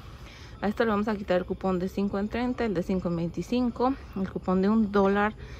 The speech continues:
de los jabones de los trastes, el cupón de dos dólares del jabón líquido, el cupón de tres dólares y el cupón de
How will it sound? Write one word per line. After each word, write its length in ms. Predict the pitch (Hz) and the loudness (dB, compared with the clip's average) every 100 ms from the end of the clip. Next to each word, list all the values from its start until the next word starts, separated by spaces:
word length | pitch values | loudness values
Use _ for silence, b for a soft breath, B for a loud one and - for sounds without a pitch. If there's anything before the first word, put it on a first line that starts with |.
| B B B B - | B B B B 2
de 300 | - 196 202 185 | 4 6 4 2
los 180 | 190 | -2
jabones 280 | - 180 180 | 0 0 2
de 100 | 185 | 0
los 160 | 175 180 | -2 -4
trastes, 460 | 190 202 - 247 226 | 0 0 0 -4 -4
el 100 | 196 | -6
cupón 300 | 175 170 175 | -2 0 0
de 80 | |
dos 220 | 165 175 170 | 0 -4 0
dólares 300 | 208 233 233 | 0 0 -2
del 120 | 214 | -2
jabón 260 | 220 214 | 0 2
líquido, 380 | 214 202 220 208 | 2 0 -2 0
el 140 | 190 185 | -2 -2
cupón 340 | 175 - 165 | -6 -2 -2
de 100 | 156 | -2
tres 400 | - 196 208 226 | -2 0 0 0
dólares 500 | 208 202 202 214 220 - - - - - - - - - B B B B B B B - | 2 2 2 0 -2 -8 -14 -16 -16 -16 -16 -18 -18 -16 B B B B B B B 2
y 140 | 233 | 4
el 120 | 233 208 | 4 0
cupón 360 | 185 190 190 | 0 2 4
de 240 | 196 202 | 4 2